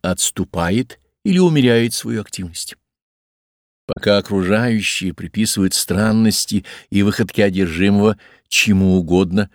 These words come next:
но только не одержанию, руки одержателя развязаны. Но когда луч понимания освещает действительную причину этих выходок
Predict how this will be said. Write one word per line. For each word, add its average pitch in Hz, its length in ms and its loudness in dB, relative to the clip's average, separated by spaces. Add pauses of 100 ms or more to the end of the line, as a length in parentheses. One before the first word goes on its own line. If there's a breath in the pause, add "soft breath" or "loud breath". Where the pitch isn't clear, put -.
(160 soft breath)
но 87 100 -8
только 90 200 -4
не 87 120 2
одержанию, 87 720 0 (320 loud breath)
руки 87 360 -2
одержателя 92 680 0
развязаны. 101 560 0 (1120)
Но 104 180 2
когда 113 300 2
луч 135 440 2
понимания 131 840 2
освещает 95 640 0
действительную 180 920 2
причину 202 520 0
этих 196 280 -6
выходок 123 500 -6